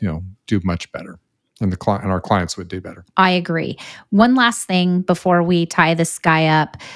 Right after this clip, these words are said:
Speaker 2: Creating the right expectation is substantially easier <laughs> when you know your numbers.
Speaker 1: That's right.
Speaker 2: Right? And we all know what it's like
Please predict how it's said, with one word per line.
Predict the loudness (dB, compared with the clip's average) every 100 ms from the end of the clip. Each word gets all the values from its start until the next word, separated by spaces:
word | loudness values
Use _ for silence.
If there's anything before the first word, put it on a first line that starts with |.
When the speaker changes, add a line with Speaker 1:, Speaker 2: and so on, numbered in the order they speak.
| -20 _ _ _ _ _ -8
Speaker 2:
Creating | -2 2 4 2 2 2 2
the | 0
right | 2 2 2 -2 -2
expectation | 0 -2 -2 -4 -4 -2 0 0 2 2 2 0 -4 _ _ _ _ _ _ _ _ _ _ _ _ 0
is | 2 2
substantially | -6 -6 -4 -4 -6 2 4 4 2 0 0 2 0 -2 2
easier | 4 4 2 2 2 2 0 -4 _ _
<laughs> | _ -4
when | 2 4 6 6
you | 6
know | 4 4 2
your | 2 2
numbers. | 2 0 -4 -8 -10 -10 -10 _ -18
Speaker 1:
That's | -14 -14 -16
right. | -16 -18 -6
Speaker 2:
Right? | 2 4 2 0 -6 -20 -20 -20 -20 -20 -6 2
And | 4 4
we | 2 4
all | 4 4 4
know | 4 4
what | 2
it's | 0 2
like | 4 4 0 -6 -18 -20